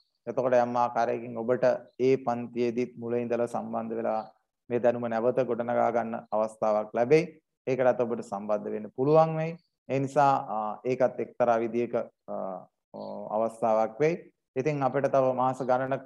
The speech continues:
කාලයක් තියෙන නිසා දහය වසර, එකොළහ වසර සමස්ත මේ පොදුවේ අපිට තව ඉගෙන ගන්න තියෙන දේවලුත් එකතු කරගෙන,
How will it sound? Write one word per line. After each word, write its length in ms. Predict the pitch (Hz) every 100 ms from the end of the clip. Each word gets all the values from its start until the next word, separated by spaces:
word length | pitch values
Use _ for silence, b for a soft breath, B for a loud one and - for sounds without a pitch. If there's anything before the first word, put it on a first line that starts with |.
| -
කාලයක් 400 | 127 127 123 123
තියෙන 200 | 120 120
නිසා 280 | 117 156 160 - - _ 123
දහය 220 | 127 123
වසර, 300 | 120 120 127
එකොළහ 360 | 117 127 123 113
වසර 300 | 110 151 143
සමස්ත 440 | 135 123 135 - 143 - - _ _
මේ 180 | 127 120
පොදුවේ 480 | 131 135 151 151
අපිට 340 | 131 127 131 127
තව 220 | 123 120
ඉගෙන 220 | 120 120 120
ගන්න 260 | 117 117
තියෙන 280 | 120 120 120
දේවලුත් 340 | 120 117 113 -
එකතු 340 | 131 151 151
කරගෙන, 420 | 147 131 110 113